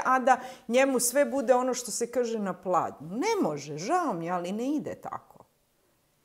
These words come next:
Jer to nije odnos. Jer da sam ja to dopustila, ja bi se pretvorila u nezadovoljnu osobu. Jer bi, jer, e, kada se takvo ponašanje ponavlja,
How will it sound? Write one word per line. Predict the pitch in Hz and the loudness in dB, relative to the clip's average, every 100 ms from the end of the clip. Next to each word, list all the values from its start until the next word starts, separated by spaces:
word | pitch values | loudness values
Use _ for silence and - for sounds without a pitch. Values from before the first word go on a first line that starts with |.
| - | 0
Jer | 190 294 | 0 4
to | 320 | 2
nije | 302 302 | 4 4
odnos. | 277 277 208 131 - 202 | 6 4 2 -4 -6 0
Jer | 202 | 2
da | 196 214 | 2 0
sam | 220 233 226 | 0 -2 2
ja | 339 415 | 2 2
to | - 349 | 0 0
dopustila, | 320 - 294 339 - 320 247 220 - - - - | 0 -2 -4 -2 -2 0 2 2 -2 -18 -20 0
ja | 208 330 403 | 4 6 6
bi | 349 | 4
se | 285 277 233 | 2 0 0
pretvorila | 240 233 277 370 415 339 233 | -2 -2 0 2 2 4 4
u | 220 | 4
nezadovoljnu | 254 370 302 226 190 180 185 196 320 | 2 0 0 -2 0 -2 -4 -6 -6
osobu. | 339 - 139 - - - _ _ _ _ _ _ _ _ _ _ _ _ - | -8 -8 -8 -8 -14 -20 _ _ _ _ _ _ _ _ _ _ _ _ -2
Jer | 185 175 | 0 0
bi, | 170 - | -4 -4
jer, | 185 180 - - | 2 4 4 -2
e, | 165 156 156 156 156 110 - - _ _ _ _ | 0 2 2 2 2 0 -4 -18 _ _ _ _
kada | 196 175 180 | 0 2 2
se | - 185 | 2 2
takvo | 233 311 - 233 | 6 6 4 -2
ponašanje | 208 202 196 269 277 233 175 | 0 -2 -2 -4 -4 -6 -6
ponavlja, | 165 180 185 285 370 330 | -6 -6 -4 -4 -2 0